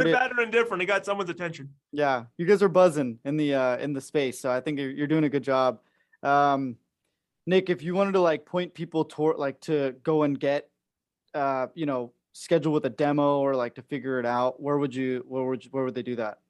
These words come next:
Speaker 1: You go to, it's very simple. To get a demo, to learn more about it, you can, uh, talk to one of our account executives. You can see a product demo, all that good stuff, um, before you jump on a call. Uh, you can see pricing, all, all, all, you can see testimonials. You go to better agency dot I O.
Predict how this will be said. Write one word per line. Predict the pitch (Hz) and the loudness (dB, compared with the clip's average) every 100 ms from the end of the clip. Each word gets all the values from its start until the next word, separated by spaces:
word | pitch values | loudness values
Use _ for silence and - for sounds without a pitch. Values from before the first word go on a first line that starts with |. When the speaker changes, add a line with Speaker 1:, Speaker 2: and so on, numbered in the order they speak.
| _ _ _ | _ _ _
Speaker 1:
You | 208 | -6
go | 196 | 0
to, | 220 202 | 2 0
it's | 170 | -2
very | 180 220 | -2 -4
simple. | - 185 | -4 -8
To | |
get | 190 | -4
a | 208 | -4
demo, | 160 190 220 277 | -2 -2 0 -4
to | 285 214 | -4 -8
learn | 208 | -6
more | 196 202 | -4 -2
about | 202 214 | -2 -2
it, | 226 - | -2 -6
you | 180 | -10
can, | 196 180 | -8 -4
uh, | 170 165 | 0 0
talk | 160 175 170 | -2 -6 -6
to | 196 | -8
one | 175 175 | -6 -6
of | 170 | -4
our | 165 160 | -4 -4
account | 185 185 | -4 -6
executives. | 185 190 185 190 170 | -6 -6 -6 -6 -8
You | 160 | -16
can | 143 | -10
see | 156 | -10
a | |
product | 151 180 175 170 | -8 -6 -4 -4
demo, | 175 175 175 180 - | -6 -4 -4 -6 -8
all | 156 160 | -8 -6
that | 160 | -8
good | 165 165 | -10 -12
stuff, | - 170 170 - | -6 -6 -6 -8
um, | 160 156 147 143 147 - _ _ _ - | -6 -4 -4 -8 -14 -20 _ _ _ -20
before | 147 139 160 | -18 -10 -6
you | 160 | -6
jump | 165 | -6
on | 165 | -6
a | 160 | -10
call. | 165 165 165 165 _ - | -8 -8 -8 -12 _ -12
Uh, | 143 143 143 - | -8 -8 -8 -10
you | 151 | -16
can | 151 | -18
see | - | -16
pricing, | - 170 160 175 165 | -6 -6 -6 -10 -8
all, | - 165 - | -4 -4 -4
all, | 185 214 190 - | -2 -2 -2 -4
all, | 170 170 | -6 -6
you | 160 | -10
can | 143 | -18
see | |
testimonials. | - 170 170 160 156 160 160 - - _ _ - | -14 -14 -10 -10 -8 -10 -12 -18 -20 _ _ -12
You | 170 | -4
go | 190 | -4
to | |
better | 170 180 196 196 | -2 -4 -2 -4
agency | 170 170 170 170 | -6 -6 -10 -12
dot | 143 143 - | -8 -8 -10
I | 123 123 - | -12 -12 -16
O. | 92 58 | -18 -20